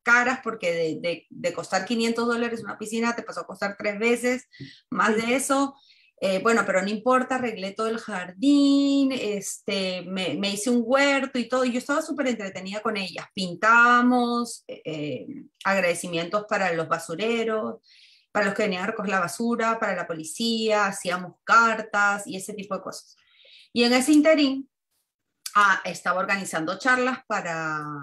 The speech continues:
Speaker 1: para los fotógrafos, porque a mí me agarró el cierre de las fronteras en México. Yo estaba dando un curso en México y me iba de México a Perú.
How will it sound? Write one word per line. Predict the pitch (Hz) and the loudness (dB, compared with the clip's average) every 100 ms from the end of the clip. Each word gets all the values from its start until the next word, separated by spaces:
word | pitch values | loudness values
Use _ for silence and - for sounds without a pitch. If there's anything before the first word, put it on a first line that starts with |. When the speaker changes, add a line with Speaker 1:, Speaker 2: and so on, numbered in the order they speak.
| - - _ _ | -14 -20 _ _
Speaker 1:
para | 180 175 | -4 -2
los | 170 | -4
fotógrafos, | 175 170 233 202 190 - | -6 0 2 0 -6 -10
porque | - 180 - | -6 -4 -2
a | 190 | -2
mí | 202 | -2
me | 233 | -2
agarró | 262 247 233 240 240 - _ _ _ - | 0 0 0 0 -2 -6 _ _ _ -10
el | 196 185 | -8 -6
cierre | - 208 208 220 | -4 0 2 2
de | 220 220 | 0 0
las | 214 | -4
fronteras | 190 170 160 190 196 202 | -4 -6 -4 -2 -2 -2
en | 170 | -6
México. | 165 185 - - - _ _ _ _ | -4 -6 -8 -18 -20 _ _ _ _
Yo | 196 | -4
estaba | 226 220 | 2 4
dando | 226 226 | 4 2
un | 226 | 0
curso | 214 240 | -2 0
en | 233 | 0
México | 233 226 226 247 - | 0 -4 -6 -4 -4
y | 190 | -4
me | 175 | -4
iba | 185 208 | -4 -4
de | 185 | -4
México | 175 180 208 208 | -6 -8 -6 -6
a | 202 | -4
Perú. | 165 196 190 | -6 -8 -12